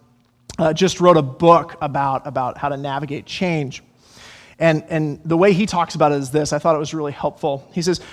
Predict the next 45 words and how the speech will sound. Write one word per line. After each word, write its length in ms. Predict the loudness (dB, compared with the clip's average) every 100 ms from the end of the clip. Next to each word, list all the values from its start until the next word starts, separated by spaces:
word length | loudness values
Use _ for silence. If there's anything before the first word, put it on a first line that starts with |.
| -18
"Change 640 | -6 2 4 4 4 0 2
is, 380 | 4 4 2 -4
is 440 | -4 -4 -4 -4
the 240 | -4 -4 -8 _ -6
irreversible 1200 | -2 0 2 2 4 4 4 0 2 2 2 0
event 760 | -6 -6 0 0 0 -8 -18 -20 -20 -6
that 140 | -6
happens 640 | -4 -2 -2 -2 -6 -8 -10
to 300 | -8 -6 -6
us. 240 | -10 -14
Change 320 | -6 -2 -2 -4
is 100 | -4
out 220 | 0 0
of 100 | 2
our 140 | 2
control. 560 | 0 -8 -6 -8 -8 -10
Change 320 | -4 -4 -2
comes 220 | -2 0
into 260 | 0 0 2
our 100 | 4
lives. 460 | 4 2 0 -4 -12 -20 -10
You 40 | -2
know, 80 | 0
Jesus 460 | 2 2 2 0
ascends 500 | -2 -2 0 2 2
into 180 | 0 -2
heaven. 480 | 0 0 0 -4 -6 -14 -12 -4
You 100 | 2
have 220 | 4 4
the 80 | 4
baby, 240 | 2 2
you 120 | 0
get 320 | 2 2 0
the 120 | -4 -4
job, 420 | 2 4 4 4
and 80 | -2
it 120 | -6
changes 320 | -2 -2 2
everything. 240 | 2 2 -4
You, 160 | -6
and 100 | 0
often 280 | 2 2 0
you 80 | -6
can't 180 | -6 -6
do 160 | -8